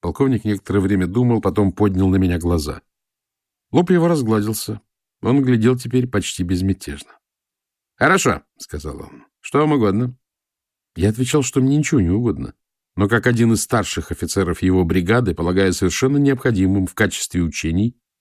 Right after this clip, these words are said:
пройти парадом по артиллерийской площади, да вот хотя бы сегодня вечером после захода солнца.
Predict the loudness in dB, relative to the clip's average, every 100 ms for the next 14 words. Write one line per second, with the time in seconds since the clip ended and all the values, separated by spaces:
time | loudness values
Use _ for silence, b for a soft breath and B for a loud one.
0 | 0 2 2 2 0 0 2 0 2 0
1 | 2 0 0 2 2 2 -2 -4 -6 -6
2 | -6 -8 -4 -2 0 0 0 -6 -20 _
3 | _ _ _ 0 2 2 2 2 2 0
4 | -2 -4 -6 -6 -8 -8 -8 -6 -8 -8
5 | -14 -14 -14 -16